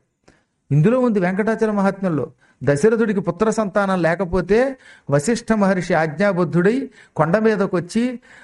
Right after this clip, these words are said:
ఆరు నెలల పాటు అక్కడుండి రోజు స్వామి పుష్కరిణిలో స్నానం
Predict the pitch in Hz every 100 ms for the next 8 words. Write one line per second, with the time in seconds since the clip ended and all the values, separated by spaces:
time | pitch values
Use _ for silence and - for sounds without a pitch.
0 | - 113 147 208 220 202 196 240 233 226
1 | 214 190 196 185 185 233 214 175 196 247
2 | 254 277 202 214 226 214 214 - 214 196
3 | 196 185 190 180 180